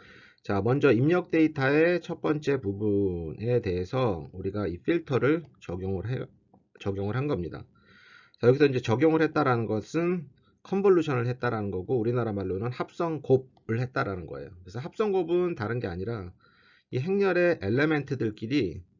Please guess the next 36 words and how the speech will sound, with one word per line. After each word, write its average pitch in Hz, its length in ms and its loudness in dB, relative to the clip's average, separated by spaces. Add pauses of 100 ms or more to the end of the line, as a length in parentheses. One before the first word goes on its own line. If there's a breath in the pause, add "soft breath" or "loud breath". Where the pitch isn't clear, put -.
(180)
다 113 200 -6
곱하는 160 480 -4
거예요. 73 180 -8 (280)
그래서 131 460 -4 (180)
최종적으로 131 480 -2
더하는 104 360 -4
건데요. 92 440 -6 (200 soft breath)
자, 101 120 -4
첫 - 180 -10
번째 190 260 2
엘리멘트는 139 720 2
뭐죠? 87 320 -2
입력 123 280 0
데이터의 117 320 0
첫 - 160 -12
번째 127 240 -4
엘리멘트는 92 580 -4
일이고 90 560 -2 (440 soft breath)
필터의 185 340 4
첫 160 140 -10
번째 131 240 -4
엘리멘트는 98 640 -4
이가, - 340 -6
이가 127 260 -2
되겠죠. 101 440 -6 (480 soft breath)
자, - 80 -10
두 127 140 -2
번째는 147 680 2
이 104 120 -4
곱하기 110 680 -4
영, 90 380 -6
이런 147 240 0
식으로 143 280 0
해서 127 340 0
아홉 107 240 -4
번째는 120 640 -4